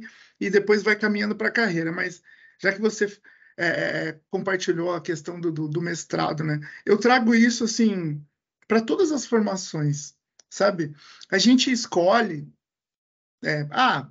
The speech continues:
você viu lá a matriz curricular, você leu tudo que tinha, você sabe que é o nome dos professores, beleza, mas é lógico, você não sabe o conhecimento, então você,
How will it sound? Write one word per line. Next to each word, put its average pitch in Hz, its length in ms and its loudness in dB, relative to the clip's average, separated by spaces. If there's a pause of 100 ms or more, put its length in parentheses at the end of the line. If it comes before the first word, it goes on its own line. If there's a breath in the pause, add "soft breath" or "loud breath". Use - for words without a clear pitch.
você 156 240 -2
viu 220 280 0
lá 180 180 0
a 175 40 -4
matriz 151 420 -2
curricular, 143 720 -2
você 131 280 -2
leu 202 460 4
tudo 151 240 -4
que - 140 -16
tinha, 143 400 -2
você 160 160 -8
sabe 185 460 0
que 185 120 0
é 175 40 4
o 165 100 0
nome 160 340 0
dos 143 160 -8
professores, 156 840 -4
beleza, 151 440 2
mas 139 160 -2
é 214 40 2
lógico, 147 260 -2
você 156 60 -8
não 165 60 -6
sabe 160 280 -4
o - 20 -12
conhecimento, 190 560 0
então 247 120 -2
você, 320 240 0